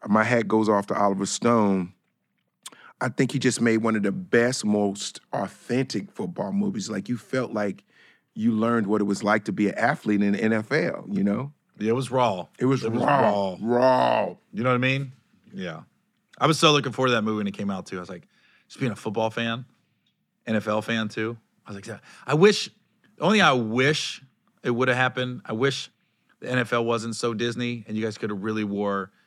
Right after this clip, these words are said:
Speaker 1: The Dolphins.
Speaker 2: N F L helmets
Speaker 1: We were
Speaker 2: and
Speaker 1: supposed to.
Speaker 2: uniforms.
Speaker 1: We were supposed to be the Miami Dolphins. But the N F L, based on the s-, the script that they got, that final script, they wouldn't approve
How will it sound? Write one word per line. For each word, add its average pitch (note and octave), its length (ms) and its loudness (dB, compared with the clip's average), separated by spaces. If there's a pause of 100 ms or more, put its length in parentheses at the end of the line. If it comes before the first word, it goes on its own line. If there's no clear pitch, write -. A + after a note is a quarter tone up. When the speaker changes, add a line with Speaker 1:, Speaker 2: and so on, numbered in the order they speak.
(180)
Speaker 1:
The A#2 80 -4
Dolphins. A#2 240 0
Speaker 2:
N A2 120 2
F F#2+ 80 -4
L G#2+ 200 2
helmets G#2+ 560 -4
Speaker 1:
We C#3+ 120 4
were C#3 80 4
Speaker 2:
and A2 80 0
Speaker 1:
supposed A#2 240 0
to. A2 40 0
Speaker 2:
uniforms. G#2 260 0
Speaker 1:
We A#2 80 2
were A#2 40 -2
supposed A#2 240 -6
to A2 60 -6
be A2+ 100 0
the G#2 60 0
Miami G#2 260 0
Dolphins. A2+ 480 -2 (560)
But G2 280 -4
the F#2 220 -4
N G#2+ 120 -2
F G#2 180 -6
L, A2 380 0 (360)
based G#2 280 0
on G#2 140 2
the F#2 60 2
s-, - 160 -4 (220)
the F#3+ 120 0
script - 460 -2
that F#2+ 280 -2
they G2 140 0
got, G#2 380 -4
that F#2+ 180 -6
final G#2 360 -4
script, A2+ 360 -4
they F#2 120 -6
wouldn't F2+ 280 -6
approve F#2 540 -6